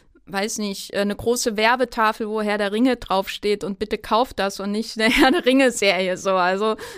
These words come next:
wurde viel geprotzt und wenig an die Seele gegangen,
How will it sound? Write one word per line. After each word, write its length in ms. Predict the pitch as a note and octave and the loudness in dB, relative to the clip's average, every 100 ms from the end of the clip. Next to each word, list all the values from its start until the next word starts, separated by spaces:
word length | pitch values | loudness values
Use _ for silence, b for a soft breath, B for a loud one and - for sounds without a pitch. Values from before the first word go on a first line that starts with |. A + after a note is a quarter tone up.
| D4+ | -8
wurde 240 | A#3+ A#3+ A#3 | 0 2 2
viel 180 | C#4+ | 0
geprotzt 640 | C4+ A#3 - - C#4+ - - | 0 -2 0 0 0 -4 -4
und 220 | A#3 G#3 | -2 2
wenig 340 | A3 A#3 A3+ | 2 2 0
an 160 | G3 A3 | -2 -4
die 140 | G#3+ | -6
Seele 760 | G#3 - - - G#3 A3+ A3+ G#3 | -10 -14 -10 -4 0 2 2 0
gegangen, 680 | G3+ G3 D#3 G3 A3 C4 C4+ | -2 -4 -4 -2 0 0 -2